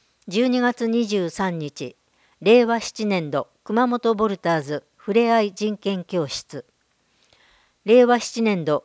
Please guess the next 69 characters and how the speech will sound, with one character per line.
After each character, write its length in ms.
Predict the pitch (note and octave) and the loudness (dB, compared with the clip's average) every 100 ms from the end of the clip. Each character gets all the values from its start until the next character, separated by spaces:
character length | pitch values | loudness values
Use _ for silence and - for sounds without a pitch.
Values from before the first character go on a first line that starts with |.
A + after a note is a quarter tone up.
| - | -4
熊 260 | G#3 B3 | 0 0
本 260 | A#3+ A#3+ A3+ | 0 0 2
ボ 140 | G#3+ | 2
ル 80 | G#3 | 0
タ 220 | - E3+ | 0 0
ー 40 | D#3 | 0
ズ 240 | D3 D3+ _ | -4 -8 _
ふ 160 | - | 0
れ 180 | A3 A#3+ | 2 4
あ 80 | A#3 | 2
い 80 | G#3 | 0
人 220 | A3 A3 | -2 -2
権 240 | G#3+ G#3+ | -2 -2
教 220 | F#3+ G#3 | 0 0
室 240 | F3+ - D#3 | -2 -6 -6
が 220 | C#3+ - _ _ _ _ _ | -6 -6 _ _ _ _ _
八 420 | F3 G3 - - | 0 0 -4 -6
代 120 | B3 B3 | -2 -2
市 160 | A3+ | -2
立 380 | F#3 D#3+ D#3+ - _ | -4 -4 -6 -8 _
第 220 | G3+ A3+ | 0 2
二 140 | A#3 A3+ | 0 -2
中 240 | - A3+ | -2 0
学 240 | G#3 G#3+ | 0 -4
校 180 | - E3 | -2 -2
で 100 | D3+ | 0
行 220 | C#3 - | -2 -2
わ 260 | E3 D#3+ D#3+ | -4 -2 -4
れ 120 | D3+ | -6
ま 140 | D3 D3+ | -6 -8
し 120 | - | -10
た。 160 | C3 - _ _ _ _ _ _ _ - | -12 -12 _ _ _ _ _ _ _ -6
熊 240 | A#3 B3+ | 2 2
本 260 | C4 B3 A#3 | 2 2 4
ボ 140 | A3+ | 4
ル 100 | G#3+ | 2
タ 200 | F#3+ E3+ | 0 0
ー 20 | |
ズ 120 | C#3 | 0
の 260 | D3+ C#3+ C#3 _ _ - | -4 -6 -6 _ _ -6
ネ 160 | F#3 | 0
マ 160 | G#3+ B3 | 2 4
ン 160 | A3+ | 2
ヤ・ 220 | E3+ D#3 - | -2 -4 -4
ジ 140 | D#3 F3 | -8 -6
ュ 40 | |
リ 120 | G3 | -4
シ 200 | A#3+ - | -6 -8
ッ 40 | - | -12
チ 120 | - E3+ | -10 -6
選 260 | - F#3+ | -2 -2
手 160 | D#3+ D3+ | -2 -2
は、 200 | C#3+ - _ _ _ _ _ _ | 0 -2 _ _ _ _ _ _
「お 120 | F3+ | -2
互 380 | G#3 B3+ B3+ B3 | 4 4 6 4
い 40 | |
を 120 | A#3+ A#3+ | 2 -2
知 140 | B3+ | -2
る 120 | B3+ | -2
と 140 | A#3 G#3 | 2 2
い 120 | G3 | 2
う 80 | F#3 | -2
こ 140 | F3+ | -2
と 120 | F3+ | 0
が 180 | D3+ D3+ D#3 | 2 2 0
大 260 | F3 F3 | 0 0
事 160 | D3 D3+ | -2 -8
で 120 | E3+ | -8
す。 200 | - - | -10 -18